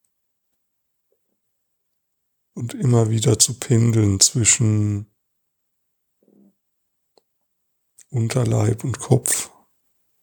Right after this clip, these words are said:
Weil ich merke nämlich auch an meinen Beinen, also ich sitze so im Schneidersitz hier und da ist auch so ein Kribbeln oder so ein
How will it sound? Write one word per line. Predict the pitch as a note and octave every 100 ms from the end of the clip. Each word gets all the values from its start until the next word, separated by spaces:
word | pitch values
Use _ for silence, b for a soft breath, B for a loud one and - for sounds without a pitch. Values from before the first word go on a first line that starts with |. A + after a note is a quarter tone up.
| _ -
Weil | B2+
ich | A2+
merke | B2+ A#2 A#2
nämlich | A2 A2
auch | - B2+ C3+
an | B2+
meinen | A2+ G#2+
Beinen, | - A#2 B2 A#2 B2 E3+ _ b b b b b b
also | - A#2
ich | G#2+
sitze | - B2 -
so | A#2+
im | G#2
Schneidersitz | - A#2 A2+ B2+ - - - - -
hier | D3 E3 - _ _ _ _ _ _ _ _ _ _ _ _
und | F3 A2+ A#2 A#2 A2+ A2+ - - - _ _ _ _ _ _ _ _ _ _ _ _ _ _ _ _ _ -
da | -
ist | A#2+ - -
auch | - -
so | - B2+
ein | A2 G#2 G2+ - _ _ _ _
Kribbeln | - A#2+ A#2+ C3 B2 B2
oder | B2+ A2+
so | G#2 -
ein | B2+ B2 G#2+